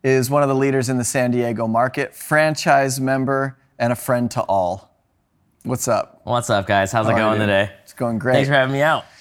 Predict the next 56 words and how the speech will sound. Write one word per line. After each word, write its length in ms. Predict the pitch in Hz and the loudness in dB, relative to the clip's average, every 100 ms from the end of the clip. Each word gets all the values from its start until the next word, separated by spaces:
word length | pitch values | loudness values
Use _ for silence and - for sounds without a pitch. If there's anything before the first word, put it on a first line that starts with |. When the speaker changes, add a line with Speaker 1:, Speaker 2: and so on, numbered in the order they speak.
| - - | -14 -4
Speaker 1:
Dude, 220 | 147 123 | -4 0
we 140 | 147 | 0
were 80 | 165 | 2
talking 300 | 185 175 185 | 2 2 0
before 280 | 156 165 151 | -2 -2 -2
we 80 | 139 | 0
started 240 | 151 139 | -2 0
rolling. 280 | 131 147 123 | 0 0 0
We 80 | 117 | -2
decided 340 | 113 131 120 | -2 -2 0
just 160 | 113 113 | -2 -4
to 60 | |
start 240 | - 127 95 | -2 0 0
rolling 340 | 123 123 113 | 0 0 -2
where, 380 | 110 110 107 - - | -2 -2 -4 -6 -2
um, 420 | 113 104 98 - _ | -2 -2 -6 -12 _
you 240 | - 120 127 | -8 -4 -2
grew 200 | 127 139 | 0 -2
up 120 | 135 | 0
in 100 | 123 | -4
Japan. 560 | 113 120 135 135 - 85 _ _ _ | -4 -6 -4 -4 -8 -14 _ _ _
How 200 | - 131 | -6 -4
did 140 | 147 | -4
you 80 | 151 | -6
grow 180 | 143 135 | -4 -2
up 100 | 127 | -2
in 100 | 110 | -4
Japan? 440 | 98 - 90 90 - | -6 -8 -8 -8 -12
Speaker 2:
How 260 | - - 117 | -12 -4 -2
Speaker 1:
What 60 | |
Speaker 2:
did 80 | 117 | 0
Speaker 1:
was 20 | |
Speaker 2:
I 40 | 113 | 0
Speaker 1:
that 60 | 90 | 0
Speaker 2:
grow 80 | |
Speaker 1:
like? 100 | 107 | -2
Speaker 2:
up 80 | 110 | -4
in 80 | 107 | -8
Japan? 380 | 92 98 107 82 82 | -8 -4 -4 -4 -8
Speaker 1:
Grew 80 | - | 0
Speaker 2:
Uh, 400 | 127 127 120 117 | 4 6 6 6
Speaker 1:
up 100 | 254 | 4
or 120 | 220 | 2
just 300 | 170 175 160 | 2 0 -2
lived 200 | 165 165 | -2 -2
there 160 | 160 156 | 0 -2
for 160 | - 143 | -2 -2
a 40 | |
block 280 | 139 139 135 | 0 0 -2
of 60 | |
time? 440 | - 123 123 120 117 _ _ _ - | -8 -6 -4 -6 -10 _ _ _ -2
Speaker 2:
No, 300 | 135 160 127 | 2 2 0
um, 600 | 120 127 135 131 127 127 | -2 2 4 4 2 0
so 680 | - 135 131 127 127 127 113 110 _ _ _ _ _ _ | 0 0 2 0 0 -2 -4 -14 _ _ _ _ _ _
I 200 | 113 120 123 | 0 2 2
was 480 | 120 117 110 98 | 0 0 -2 -4